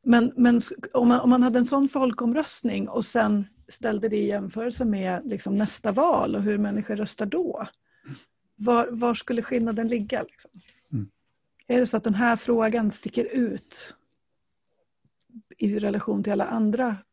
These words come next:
Speaker 1: politiska frågor som också kommer att vara betydelsefulla, fulla för hur människor
Speaker 2: Mm.
Speaker 1: väljer att rösta?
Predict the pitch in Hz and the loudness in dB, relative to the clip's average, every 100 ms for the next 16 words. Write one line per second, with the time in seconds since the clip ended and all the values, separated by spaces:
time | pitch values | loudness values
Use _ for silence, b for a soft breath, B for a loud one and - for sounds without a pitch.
0 | _ - 208 202 196 - - 196 190 185 | _ 0 0 0 -4 -8 -6 -4 -4 -6
1 | - 180 - - 262 269 247 226 208 208 | -6 -8 -8 -8 -2 0 2 2 2 0
2 | 208 190 190 - 196 202 202 - - 208 | -2 -2 -4 -6 -4 -4 -6 -10 -6 -2
3 | - - 220 220 190 196 202 196 202 202 | -2 -2 -4 -2 -2 -2 -2 -4 -4 -2
4 | 190 196 214 - - | -2 -4 -6 -10 -10